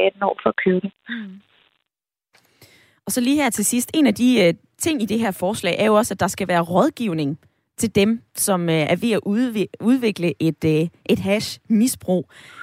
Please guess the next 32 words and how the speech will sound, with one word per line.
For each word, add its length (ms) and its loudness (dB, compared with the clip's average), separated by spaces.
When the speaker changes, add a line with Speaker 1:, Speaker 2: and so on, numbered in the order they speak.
Speaker 2:
Men 120 0
altså, 260 2
hvis 200 0
man, 280 0
hvis 220 -4
man 100 -2
sidder 380 0
og 160 2
ryger, 320 2
og 80 0
hvis 140 0
man 160 -2
ryger 200 2
rigtig 260 -4
meget, 300 0
hvordan 360 2
ved 120 2
man 140 0
så 160 -4
selv, 280 -2
at 120 -4
man 200 0
er 140 4
ude 340 4
i 120 2
et 80 0
misbrug? 460 0
Altså 340 2
Speaker 1:
Jeg 80 2
forstår 360 2
ikke 180 0
spørgsmålet. 500 0